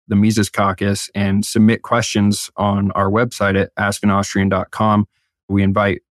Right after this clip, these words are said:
different Austrian related guests on the show or libertarian related guests on the show to answer questions about economics, libertarian theory, and ethics. And we've had, I think we've had, like, seven or eight guests on the show now. So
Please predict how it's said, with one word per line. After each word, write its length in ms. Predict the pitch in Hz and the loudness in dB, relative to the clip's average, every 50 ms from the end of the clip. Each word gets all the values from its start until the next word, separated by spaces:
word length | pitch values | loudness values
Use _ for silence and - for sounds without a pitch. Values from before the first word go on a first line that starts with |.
| _ - | _ -4
different 360 | 117 107 - 117 110 92 - - | -4 -2 0 0 0 0 0 0
Austrian 760 | 101 107 107 104 - - - 107 107 104 101 104 101 98 - - | 0 0 0 0 -2 0 0 2 2 2 2 2 0 -2 -4 -2
related 500 | 107 107 101 101 101 101 101 101 104 107 | -2 0 2 2 2 2 2 0 0 0
guests 400 | 107 101 101 101 - - - - _ | 0 0 0 0 -2 -6 -12 -10 _
on 360 | - 104 101 101 101 101 101 101 | -2 0 2 2 2 0 0 0
the 80 | 104 | -2
show 360 | 95 - - 120 113 110 110 | -2 -2 0 0 2 2 2
or 260 | 110 104 101 98 95 95 | 2 2 2 0 0 0
libertarian 580 | 101 104 101 107 107 - 110 104 104 101 104 | -2 -2 -2 -2 -2 -2 0 0 0 0 0
related 380 | 104 101 98 101 98 98 101 - | 0 0 0 0 0 0 -2 0
guests 280 | 95 101 101 98 - | 0 0 0 0 -2
on 80 | 104 101 | -2 -2
the 60 | 104 | -2
show 320 | - - 110 104 104 104 104 | -2 -2 0 0 0 0 -2
to 280 | - - - 101 85 | -2 -2 -2 -2 0
answer 260 | 80 101 98 - 101 | 0 -2 -2 -2 -4
questions 420 | 98 - - 117 113 - - 110 107 | -4 -2 -2 -2 0 0 0 0 0
about 300 | 101 104 104 101 - - _ _ _ - | 0 0 -2 -2 -4 -6 _ _ _ -4
economics, 680 | 107 104 - 104 104 104 107 107 104 101 - - - - _ _ _ _ _ _ - | -4 -2 0 0 2 2 2 2 2 0 -2 -4 -10 -14 _ _ _ _ _ _ -2
libertarian 560 | 113 104 104 - - 110 101 101 101 98 92 | 0 0 2 2 2 2 2 2 0 0 -2
theory, 480 | - - 113 113 107 110 110 107 104 | -2 0 2 2 4 4 4 2 2
and 140 | - 98 92 | 0 0 0
ethics. 580 | - 110 104 - 110 110 98 - - - - - _ _ _ _ _ _ _ _ - | 0 -2 0 0 0 -2 -2 -4 -8 -10 -12 -14 _ _ _ _ _ _ _ _ -2
And 120 | 104 101 | 0 2
we've 160 | 101 101 95 - | 2 2 2 0
had, 360 | - 104 101 98 98 98 92 - _ _ _ _ _ _ _ _ - | 0 0 0 0 0 -2 -4 -8 _ _ _ _ _ _ _ _ -6
I 100 | 98 95 | -6 -2
think 200 | - 117 107 110 | 0 2 2 4
we've 180 | 110 107 101 | 4 2 2
had, 220 | 101 110 110 101 101 | 0 0 0 0 2
like, 220 | 101 98 98 - - _ | 2 0 0 -2 -6 _
seven 340 | - - - 117 110 113 107 | -6 -4 -2 0 2 2 2
or 120 | 104 - - | 2 2 2
eight 220 | 117 127 - - 127 | 0 0 0 0 -2
guests 320 | 135 135 131 - - - | 0 0 0 0 0 0
on 120 | 139 131 | 2 2
the 80 | 131 127 | 2 2
show 220 | - - 139 135 131 | 0 0 0 2 2
now. 280 | 131 131 131 131 135 | 2 2 2 2 0
So 400 | 131 - - - 110 104 98 95 | -2 -2 -2 0 0 0 0 -2